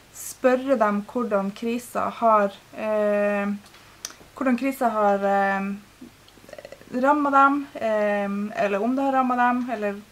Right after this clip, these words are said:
ja, og hva vi trenger å endre på. Sånn, hvordan skal vi gjøre ting bedre? Eh, så hundre og fem lokallag har allerede meldt seg på, eh, og vi, eh, og det er plass til flere, og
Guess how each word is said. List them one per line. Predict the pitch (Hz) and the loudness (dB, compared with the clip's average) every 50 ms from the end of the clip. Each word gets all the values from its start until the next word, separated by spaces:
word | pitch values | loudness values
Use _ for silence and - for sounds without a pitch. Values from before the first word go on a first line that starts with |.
| - - - - | -20 -20 -16 -10
ja, | - - - - - - - - - - - - | -8 -8 -8 -10 -12 -18 -20 -20 -20 -20 -12 -10
og | - 233 | -8 -6
hva | - - - 285 277 277 262 240 | -4 4 6 8 10 10 10 8
vi | 214 208 | 6 2
trenger | - 254 247 240 233 214 | 2 0 0 2 2 2
å | 202 190 - - | 2 0 0 0
endre | - 302 359 370 277 196 165 147 151 - | -2 -2 0 0 0 0 0 -4 -6 -6
på. | - 190 180 202 196 - | -4 -6 -6 -6 -6 -6
Sånn, | 247 233 233 | -6 -6 -4
hvordan | - 262 262 254 240 | -2 0 0 0 0
skal | 240 - 247 226 | -2 -4 -6 -4
vi | 220 220 214 214 220 | -4 -4 -4 -2 -2
gjøre | 240 247 247 208 190 - | 0 0 0 -2 -2 -4
ting | 214 196 196 | -4 -6 0
bedre? | 190 220 208 196 - - - 208 202 - - - - - - - - - - - - - | 2 4 4 4 2 0 -6 -8 -8 -12 -16 -20 -20 -20 -20 -20 -20 -20 -20 -20 -6 0
Eh, | - 277 277 277 | 2 4 4 4
så | 277 - - 311 302 302 302 294 277 - - - 240 - | 2 2 4 6 8 10 10 8 8 4 0 -6 -4 -2
hundre | 294 349 370 359 302 254 233 | 0 0 0 2 4 4 4
og | 226 | 4
fem | 226 - - - 311 311 320 330 294 240 202 | 2 -2 -4 2 2 4 4 4 2 2 2
lokallag | 185 180 - 240 240 269 262 202 180 196 | 0 4 6 6 8 8 8 6 4 4
har | 208 208 208 | 2 2 4
allerede | 208 208 208 208 214 226 233 220 190 190 190 185 190 | 4 4 4 8 8 8 8 8 4 0 -2 -4 -4
meldt | 202 208 214 226 233 233 - - | -2 0 2 2 0 0 -4 -10
seg | - - 190 185 185 185 190 190 190 196 - | -6 -2 -2 0 0 -2 -4 -6 -8 -10 -6
på, | - - 262 311 381 427 - - - - | 0 6 8 8 8 6 4 -2 -8 -10
eh, | - 240 233 233 226 226 226 220 220 220 220 214 214 214 214 208 214 220 220 - - - - - - - - | -4 0 4 6 6 6 6 4 4 2 2 0 0 -2 -2 -4 -4 -6 -10 -16 -20 -20 -20 -20 -20 -12 -8
og | - 247 233 | -4 0 2
vi, | 262 285 294 302 294 | 2 4 4 4 4
eh, | 294 277 269 262 254 247 247 233 226 - - | 4 6 4 4 4 4 4 4 2 2 2
og | 233 | 2
det | 247 254 | 0 2
er | 254 | 2
plass | 269 254 262 - | 0 0 0 -2
til | 359 349 | -4 -4
flere, | - 254 262 302 349 320 226 190 185 196 202 202 | 0 4 6 8 8 8 8 4 2 0 0 -2
og | 233 226 233 | -4 -4 -4